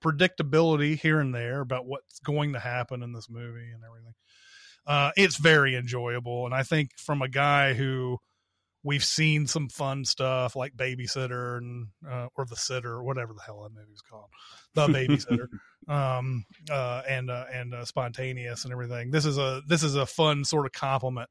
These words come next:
Speaker 1: to those movies. If you like those, you'll like this, uh, type of thing. I had heard some, uh, comparisons to Warm Bodies. It's not really like that at all. Um,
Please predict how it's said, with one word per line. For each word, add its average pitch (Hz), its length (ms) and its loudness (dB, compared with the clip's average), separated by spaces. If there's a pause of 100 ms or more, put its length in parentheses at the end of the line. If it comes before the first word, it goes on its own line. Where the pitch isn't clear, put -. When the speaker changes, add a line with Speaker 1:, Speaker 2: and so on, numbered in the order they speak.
Speaker 1:
to 135 100 -6
those 123 280 -4
movies. 117 400 -6
If 117 100 -12
you 160 140 2
like 151 260 6
those, 127 400 -2
you'll 123 220 -6
like 120 240 -4
this, 113 420 -6 (600)
uh, 117 100 -6
type 123 220 -6
of 123 60 -10
thing. 127 140 -6
I 180 120 6
had 196 80 8
heard 175 300 6
some, 143 500 0
uh, 123 380 -2 (260)
comparisons 165 640 2
to 151 100 -2
Warm 156 380 2
Bodies. 160 480 4
It's 160 140 -6
not 165 180 0
really 143 460 0 (840)
like 127 300 -2
that 131 320 0 (200)
at 127 140 -4
all. 139 480 2 (160)
Um, 120 480 -4